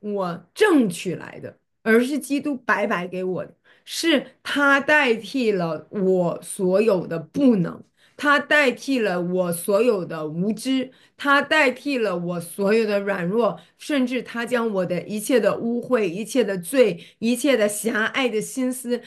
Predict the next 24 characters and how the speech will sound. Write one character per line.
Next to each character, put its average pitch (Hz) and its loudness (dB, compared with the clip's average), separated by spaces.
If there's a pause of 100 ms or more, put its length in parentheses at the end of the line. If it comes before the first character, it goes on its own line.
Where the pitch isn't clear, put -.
(140)
所 277 6
有 339 2
的 254 6
一 247 -2
切 262 2
人 208 0
肉 320 -2
体 220 -12
里 196 -8
面 202 -6
所 285 -2
有 330 2
不 247 0
好 240 2
的 185 -4
东 214 -4
西， 226 -6 (220)
他 285 4
都 285 2
为 285 4
我 190 -2
代 262 2
替 240 -6
了， 190 -6